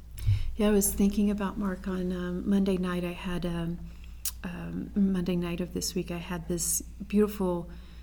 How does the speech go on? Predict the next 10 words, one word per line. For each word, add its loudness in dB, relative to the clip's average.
I'm 4
part 6
of 6
a 6
group 0
that, -4
that -6
meets, 0
and, -4
um, -4